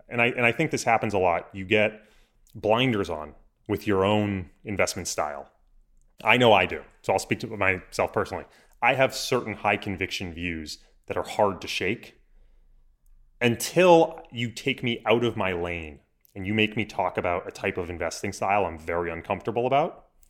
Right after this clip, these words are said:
like deep value investing. I am very uncomfortable talking about deep value investing. And I'll just sit there and listen. And someone will say something and I'll go, "Wow, that's a totally different way of thinking about the problem that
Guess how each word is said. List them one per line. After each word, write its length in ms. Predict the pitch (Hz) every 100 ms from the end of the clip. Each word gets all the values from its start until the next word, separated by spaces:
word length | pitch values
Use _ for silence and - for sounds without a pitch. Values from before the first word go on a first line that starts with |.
| _ _ _ _ -
like 240 | 85 - - _ _ _ _ _ _
deep 220 | 107 104
value 320 | 131 143 165 92
investing. 420 | 80 76 - 76 _ -
I 140 | 110
am 140 | 160 87
very 380 | 85 113 165 120
uncomfortable 500 | 95 131 117 - 90
talking 320 | 95 90 98
about 180 | 87 -
deep 140 | 101
value 240 | 104 127
investing. 420 | 104 85 - 82 82 _ _ -
And 120 | 110
I'll 140 | 131 202
just 200 | 151 -
sit 180 | 139 -
there 160 | 107
and 160 | 85 90
listen. 420 | 139 - 87 80 - _ -
And 100 | 110
someone 220 | 147 175
will 80 | 127
say 180 | - 123
something 220 | 120 101
and 80 | 92
I'll 140 | 90 80
go, 280 | 85 76 - _ _ _ _ _
"Wow, 220 | 110 113 113
that's 160 | 123
a 40 | -
totally 600 | - - 135 135 135 135
different 320 | 120 117 90
way 160 | 95
of 80 | 95
thinking 360 | - 98 95 95
about 220 | 85 -
the 60 | -
problem 580 | - 87 95 135 180 - _ _ _ _ _ -
that 460 | 104 107 101 101